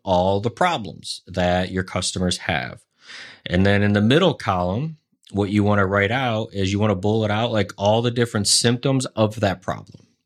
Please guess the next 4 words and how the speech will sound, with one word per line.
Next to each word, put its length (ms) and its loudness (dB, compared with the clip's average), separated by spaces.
And 200 2
then 520 4
once 760 0
those 680 2